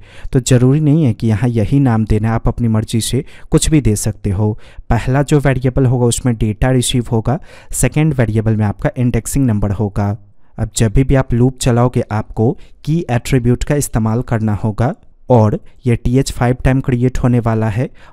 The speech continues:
हर टीएच में की का वैल्यू अलग-अलग होना चाहिए। तो हम इंडेक्स पास कर सकते हैं क्योंकि इंडेक्स का वैल्यू फर्स्ट टाइम ज़ीरो होगा, अगली बार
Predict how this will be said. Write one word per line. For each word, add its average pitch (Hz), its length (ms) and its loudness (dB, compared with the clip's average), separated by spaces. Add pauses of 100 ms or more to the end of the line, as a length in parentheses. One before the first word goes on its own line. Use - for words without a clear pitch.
हर 151 180 4
टीएच 131 420 0
में 139 100 2 (100)
की 151 140 0
का 135 160 0
वैल्यू 107 360 0 (260)
अलग-अलग 123 420 2
होना 110 260 0
चाहिए। 104 500 -4 (300)
तो - 80 2
हम 135 100 4
इंडेक्स 143 320 2
पास 139 280 0
कर 135 160 0
सकते 117 340 -2
हैं 113 80 0
क्योंकि 123 280 -2
इंडेक्स 120 340 0
का 127 140 -2
वैल्यू 123 200 0
फर्स्ट 123 320 -2
टाइम 127 160 2
ज़ीरो 123 260 0
होगा, 113 360 0 (300)
अगली 120 260 0
बार 117 200 2